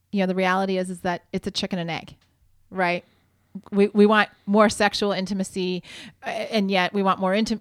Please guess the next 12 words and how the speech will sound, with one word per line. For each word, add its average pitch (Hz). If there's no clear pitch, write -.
emotion. 208
One 208
wants 196
more 196
emotional 208
intimacy, 185
and 208
we 208
have 214
to 247
actually 196
address 175